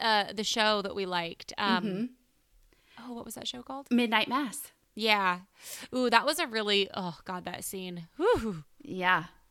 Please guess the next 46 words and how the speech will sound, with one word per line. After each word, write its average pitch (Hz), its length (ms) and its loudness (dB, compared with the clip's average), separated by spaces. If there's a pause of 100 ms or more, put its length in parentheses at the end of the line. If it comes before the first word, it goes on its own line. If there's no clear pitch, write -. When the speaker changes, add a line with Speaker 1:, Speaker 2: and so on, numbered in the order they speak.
(520)
Speaker 2:
So - 340 -4
Speaker 1:
Yeah, 226 240 10
I 240 120 6
mean, 233 260 2
if 240 240 0
my 254 220 4
guy, 247 300 4
'cause 214 160 -10
he's 220 160 -6
so 220 240 -4 (180)
just - 380 -6
scrawny, 202 600 0
he 185 60 -8
could 185 140 -8
just, 185 160 -8
like, 185 220 -8
poke 190 280 -4
right 180 240 -2
through 202 320 -6
him. 175 380 -8 (180)
Speaker 2:
Yeah, 208 380 -2
and 180 180 -4
then 196 160 -6
he's 202 340 -8
landbound. 185 760 -2 (1000)
Uh, 170 220 0
Bat 208 280 4
Squatch - 360 -6
Speaker 1:
Yeah. - 40 -10
Speaker 2:
is - 40 -12
landbound. 165 640 -4 (420)
Speaker 1:
I 240 100 -6
still 294 240 2
feel 294 140 0
like 226 180 2
he's 208 160 -6
stronger, 165 460 -6
though. - 340 -6
Speaker 2:
Yeah, 233 640 -2
yeah, 269 280 -2
maybe 254 260 0
if 247 60 -8
he 254 80 -4
just, 214 240 -6
like, 196 180 -8
s-, - 200 -12